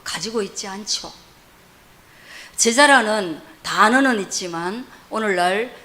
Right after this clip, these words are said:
정말 제자의 역할을 하고 있는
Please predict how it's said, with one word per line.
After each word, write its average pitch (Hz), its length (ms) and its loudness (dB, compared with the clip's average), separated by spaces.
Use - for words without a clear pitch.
정말 247 320 -2
제자의 226 640 4
역할을 247 760 -2
하고 226 300 -2
있는 196 540 -4